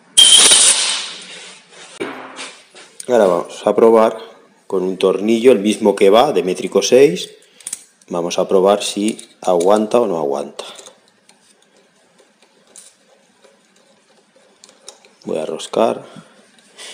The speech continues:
Yo... Queda fuerte, ¿eh? Queda top, hace el tope y lo hace fuerte. De verdad. Ahora voy a aflojar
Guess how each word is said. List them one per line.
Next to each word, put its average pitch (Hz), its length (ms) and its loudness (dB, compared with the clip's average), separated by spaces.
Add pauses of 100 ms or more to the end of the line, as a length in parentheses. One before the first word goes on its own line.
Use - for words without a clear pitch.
(180)
Yo... 104 120 2 (800)
Queda 82 200 -2
fuerte, 98 360 0
¿eh? 110 120 -10 (720)
Queda 92 240 -6
top, 127 260 -4 (160)
hace - 200 -4
el 95 120 -2
tope 117 260 -6
y 87 120 -8
lo 87 100 -12
hace - 180 -14
fuerte. - 440 -12 (1500)
De 87 80 -8
verdad. 80 380 -6 (840)
Ahora - 280 -4 (240)
voy 113 140 4
a 95 40 0
aflojar 120 440 0